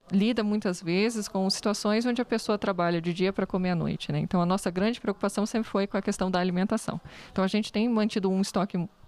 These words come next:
bom, considerável de cestas, mas a gente não tem deixado de fazer as entrevistas com as assistentes sociais,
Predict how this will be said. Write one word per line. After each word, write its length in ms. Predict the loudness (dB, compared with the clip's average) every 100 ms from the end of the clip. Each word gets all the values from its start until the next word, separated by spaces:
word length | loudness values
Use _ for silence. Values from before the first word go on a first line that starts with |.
| -6
bom, 300 | 2 4 2
considerável 560 | 2 0 2 0 0 -2
de 100 | -4
cestas, 500 | -2 0 0 -2 -4 -16 -16 -16 -16 -16 -10 0
mas 260 | 2 4
a 120 | 2 2
gente 240 | 0 2
não 280 | 2 2 0
tem 220 | -2 0
deixado 420 | -2 2 0 0
de 100 | -2
fazer 340 | -2 0 2 2
as 120 | 0
entrevistas 560 | 0 0 0 -2 -4
com 120 | -2 0
as 100 | 0
assistentes 400 | -2 0 0 0
sociais, 540 | 0 0 -2 -6